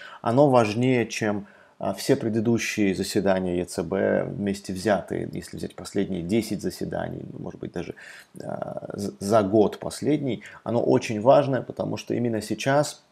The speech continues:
рынки ждут от Марио Драги, ну, может быть, в следующий раз он скажет, мы не знаем, но, а, рынки ждут от Марио Драги, а, намёков на то, что будет раньше. А, Е Ц Б сменит риторику,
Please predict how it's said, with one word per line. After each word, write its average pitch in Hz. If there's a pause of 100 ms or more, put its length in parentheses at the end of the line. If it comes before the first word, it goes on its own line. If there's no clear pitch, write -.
(680)
рынки 123
ждут 107
от -
Марио 107
Драги, 107
ну, 101
может 98
быть, -
в -
следующий 123
раз 101
он 92
скажет, 87
мы 92
не 92
знаем, 104
но, 95 (320)
а, -
рынки 127
ждут 107
от 95
Марио 104
Драги, 101 (440)
а, 98 (240)
намёков 120
на 101
то, 110
что -
будет 101
раньше. 101
А, 85
Е 92
Ц -
Б 95
сменит 92
риторику, 107